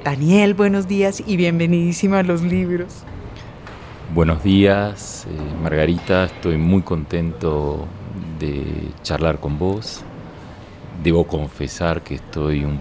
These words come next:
Speaker 2: poco intimidado porque te admiro y te quiero mucho y porque, sabes, muchas veces cuando, eh, tu interlocutor es una persona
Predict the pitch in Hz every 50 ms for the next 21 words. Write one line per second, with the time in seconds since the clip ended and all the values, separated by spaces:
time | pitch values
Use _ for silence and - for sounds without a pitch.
0 | - - 76 71 - - - 71 69 67 67 67 67 67 69 67 69 67 71 76
1 | 78 71 67 73 71 73 73 73 80 87 87 90 92 92 92 104 107 - - -
2 | - - - - - - - 85 73 - - - - - 71 69 76 78 82 85
3 | 80 80 80 - 85 76 - - 80 78 78 78 85 90 90 87 - - 104 101
4 | 107 110 - - - - - - - - - - - - - 82 76 - - -
5 | 80 76 73 73 - - - 80 69 67 - - 104 104 92 80 73 71 - -
6 | - - - - 80 80 76 - 82 76 71 85 82 80 - 92 80 - - -
7 | 78 78 76 73 73 73 73 76 73 73 73 73 71 73 76 76 80 80 82 -
8 | - - - - - - - - - - - - - - - - - - 113 110
9 | 104 98 - - 95 85 80 - 78 73 76 73 - 78 76 - - 92 92 92
10 | 85 85 82 - - 82 78 73 - - 76 73 - - - 82 80 80 78 78
11 | 78 76 76 73 73